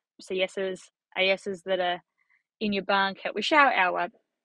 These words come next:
ask how the kids are, maybe sit and play with them or read with them and get them sorted before dinner together.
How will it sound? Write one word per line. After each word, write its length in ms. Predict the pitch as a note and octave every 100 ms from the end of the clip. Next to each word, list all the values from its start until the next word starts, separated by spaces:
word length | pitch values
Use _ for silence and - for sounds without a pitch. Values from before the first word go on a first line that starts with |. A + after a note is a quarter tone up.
| _ -
ask 220 | F#3 F#3+
how 80 | A3
the 80 | A3
kids 240 | C#4+ A#3+
are, 180 | G#3 E3+
maybe 360 | E3+ E3+ F3+ - _ -
sit 180 | -
and 100 | A#3
play 200 | A#3+ B3
with 100 | A3
them 120 | F3+ F3+
or 100 | G#3
read 240 | C4 G3
with 100 | F#3
them 160 | F3+ F3
and 80 |
get 120 | F3 -
them 120 | F#3
sorted 320 | - G#3 F3+
before 280 | F3+ - F3
dinner 240 | F#3+ G3
together. 420 | - A3 A3+ A#3+